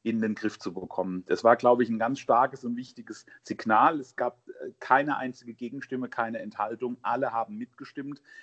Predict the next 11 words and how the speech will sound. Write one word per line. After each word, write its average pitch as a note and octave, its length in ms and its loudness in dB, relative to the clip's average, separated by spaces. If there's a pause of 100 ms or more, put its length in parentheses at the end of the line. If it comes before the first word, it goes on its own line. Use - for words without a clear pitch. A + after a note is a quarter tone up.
(140)
Und A#2 320 -8 (160)
das A#2+ 180 6
ist, B2+ 200 -8 (100)
glaube D3+ 280 4
ich, - 120 -10
auch B2 140 -4
das B2+ 200 -10
wichtige B2 380 -12
Signal A2+ 460 -2
für A#2+ 160 0
die A#2 400 -4